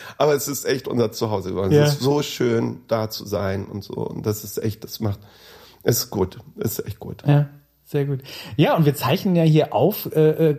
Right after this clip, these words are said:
Speaker 2: kaum, ich würd sagen, nicht mal hundert Meter von der Reeperbahn entfernt. Wahrscheinlich sind's nur fünfzig. German Wahnsinn, das Studio. Ähm, und ich glaub, Reeperbahn hast du dann ja auch Erfahrungen gemacht, ne? Seid ihr dann ja auch als Teenager?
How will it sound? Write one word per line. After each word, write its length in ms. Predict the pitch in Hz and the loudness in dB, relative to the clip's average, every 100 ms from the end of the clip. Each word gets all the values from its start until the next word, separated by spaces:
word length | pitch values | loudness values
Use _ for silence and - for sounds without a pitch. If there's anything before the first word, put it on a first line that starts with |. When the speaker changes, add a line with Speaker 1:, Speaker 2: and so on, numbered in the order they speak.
| - | -4
Speaker 2:
kaum, 500 | - - 165 196 202 - | -8 0 2 4 2 0
ich 160 | 131 147 | 0 2
würd 100 | 143 | 2
sagen, 140 | 139 | 4
nicht 160 | 180 214 | 4 4
mal 160 | 151 | 4
hundert 320 | 190 233 160 | 6 4 2
Meter 180 | 139 151 | 0 -2
von 160 | - 127 | 0 0
der 80 | 117 | 0
Reeperbahn 420 | 123 123 107 101 | 0 0 -2 -4
entfernt. 400 | 107 - 110 110 | -6 -6 -6 -6
Wahrscheinlich 260 | 110 123 123 | -2 0 0
sind's 180 | 123 | -2
nur 80 | 123 | -4
fünfzig. 760 | - 165 180 185 - 120 - - - - - | 2 4 4 2 -4 -4 -4 -6 -16 -18 -12
German 400 | - 120 120 110 | 2 4 4 4
Wahnsinn, 340 | 107 117 127 127 | 2 2 2 0
das 120 | 110 | -2
Studio. 500 | - 131 127 117 160 - - - - | 0 0 2 2 2 -4 -18 -18 -2
Ähm, 360 | 135 135 135 135 | 2 2 2 2
und 240 | 143 151 | 2 2
ich 80 | - | 0
glaub, 260 | 139 147 127 | 0 0 0
Reeperbahn 840 | 170 180 185 190 196 202 202 196 | -2 0 2 2 2 2 0 0
hast 180 | 180 190 | 0 2
du 40 | |
dann 120 | 185 185 | 4 4
ja 80 | |
auch 100 | 175 | 4
Erfahrungen 440 | 196 - 113 107 110 | 2 0 0 0 0
gemacht, 340 | 107 110 - | 0 -2 -2
ne? 100 | 143 | -2
Seid 220 | 131 127 | 0 0
ihr 60 | 131 | 0
dann 160 | 123 123 | 2 0
ja 80 | |
auch 100 | 131 | 0
als 140 | 131 127 | -2 -2
Teenager? 580 | 143 127 120 120 120 | -2 0 0 0 -2